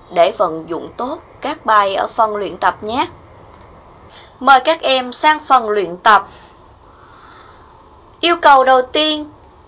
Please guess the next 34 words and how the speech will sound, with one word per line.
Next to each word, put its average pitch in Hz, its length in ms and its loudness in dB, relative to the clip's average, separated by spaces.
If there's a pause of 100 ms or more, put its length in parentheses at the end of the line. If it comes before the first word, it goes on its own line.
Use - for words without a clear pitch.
đọc 233 280 4
đoạn 214 240 4
văn 269 240 0
sau 254 340 4
và 240 180 4
trả 220 220 2
lời 233 320 2
câu 311 180 2
hỏi. 240 460 -2 (720)
Các 285 160 0
em 226 340 2
hãy 240 140 -10
cùng 240 260 -2
đọc 202 260 2
với 302 120 -6
cô 302 260 2
nhé. 294 300 -4 (1400)
Cả 233 320 4
thung 339 180 -2
lũng 247 320 0
như 339 120 -4
một 269 260 0
bức 320 220 -8
tranh 240 340 0
thủy - 260 -8
mặc. 247 260 0 (840)
Những 240 240 0
sinh 339 240 -4
hoạt 339 460 -2
của 185 160 0
ngày 254 220 -4
mới 208 360 0
bắt 311 220 -4
đầu. 226 340 4